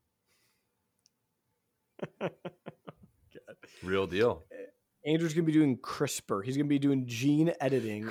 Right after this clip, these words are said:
Speaker 1: and <laughs>
Speaker 2: We
Speaker 1: What would
Speaker 2: got,
Speaker 1: you
Speaker 2: we got, we got CRISPR going on.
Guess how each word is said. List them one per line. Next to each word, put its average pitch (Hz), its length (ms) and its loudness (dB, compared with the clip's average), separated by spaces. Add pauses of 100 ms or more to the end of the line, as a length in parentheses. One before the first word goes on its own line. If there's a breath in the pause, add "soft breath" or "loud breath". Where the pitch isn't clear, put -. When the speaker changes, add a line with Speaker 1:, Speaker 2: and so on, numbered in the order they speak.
Speaker 1:
and 135 200 0
<laughs> - 60 -8 (2500 loud breath)
Speaker 2:
We - 120 -4
Speaker 1:
What 175 140 6
would - 60 8
Speaker 2:
got, 127 140 10
Speaker 1:
you 117 60 -2
Speaker 2:
we 117 60 0
got, 110 300 6 (300)
we 123 100 -4
got 110 200 6
CRISPR 120 580 2
going 113 300 4
on. 110 220 0